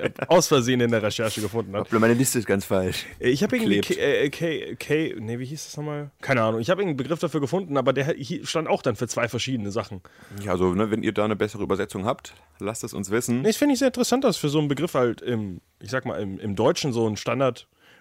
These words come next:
Speaker 2: wirklich eine Bezeichnung dafür gibt, für das eben Kammerspiel. Aber du wirst sowas jetzt nicht, äh, zum Beispiel Hateful Eight wurde ja direkt so vermarktet, wirst du aber jetzt so nicht auf dem, auf dem, in dem Genre-Tag finden auf Englisch. Finde ich sehr
Speaker 1: Komisch,
Speaker 2: interessant.
Speaker 1: komisch, ne?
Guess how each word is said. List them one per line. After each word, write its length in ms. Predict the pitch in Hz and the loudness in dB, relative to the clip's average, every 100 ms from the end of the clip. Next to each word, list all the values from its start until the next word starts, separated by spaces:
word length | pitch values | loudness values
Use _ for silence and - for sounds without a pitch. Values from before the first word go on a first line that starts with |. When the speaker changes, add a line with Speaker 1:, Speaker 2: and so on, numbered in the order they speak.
| - | -8
Speaker 2:
wirklich 220 | 120 117 | -6 -4
eine 80 | 113 | -2
Bezeichnung 400 | 104 - 113 143 | -2 -2 -4 -4
dafür 160 | 139 147 | -4 -4
gibt, 160 | 151 | -4
für 60 | 123 | -2
das 180 | 117 - | -4 -6
eben 460 | - 110 113 120 | -8 -4 -4 -4
Kammerspiel. 680 | - 127 156 - - 170 185 - - - - - | -4 -2 0 -2 -2 0 0 -2 -16 -20 -20 -4
Aber 600 | 120 117 120 117 117 117 | 0 4 4 4 4 2
du 220 | 110 113 | 0 0
wirst 300 | 117 143 - | 2 2 2
sowas 340 | 123 131 143 - | 0 4 4 2
jetzt 220 | 131 - | -2 -2
nicht, 260 | 139 147 113 - | 0 -2 -6 -6
äh, 440 | 104 123 127 120 | 0 4 4 2
zum 160 | 117 127 | -4 -2
Beispiel 300 | 131 131 139 | 0 0 -4
Hateful 380 | 120 147 - 131 | -2 -2 0 0
Eight 240 | 139 139 | 0 -2
wurde 140 | 110 120 | -2 0
ja 80 | 110 | -2
direkt 240 | 117 123 | -4 -6
so 80 | 127 | -6
vermarktet, 380 | 120 123 139 113 | -4 -4 -4 -2
wirst 160 | 131 | -2
du 40 | 127 | 0
aber 80 | 120 | -2
jetzt 120 | - | -2
so 100 | 120 | -4
nicht 160 | 117 | -4
auf 80 | 110 | -6
dem, 180 | 113 107 - - | -8 -14 -16 -8
auf 100 | 107 | -6
dem, 280 | 110 104 104 - - - - - - - - - - - | -6 -8 -10 -18 -20 -20 -20 -20 -20 -20 -20 -20 -18 2
in 80 | |
dem 80 | 139 | 4
Genre-Tag 600 | 127 120 127 123 - 117 | 6 4 4 2 0 -2
finden 340 | - 127 123 107 | 0 -2 0 -2
auf 140 | 104 | -2
Englisch. 320 | 104 98 98 - | -4 -6 -8 -6
Finde 220 | 143 160 | -2 0
ich 60 | |
sehr 120 | 131 107 | 0 0
Speaker 1:
Komisch, 140 | 92 | -2
Speaker 2:
interessant. 180 | 101 - | -4 -2
Speaker 1:
komisch, 320 | 139 95 80 | 0 0 -6
ne? 220 | 95 165 | -8 -10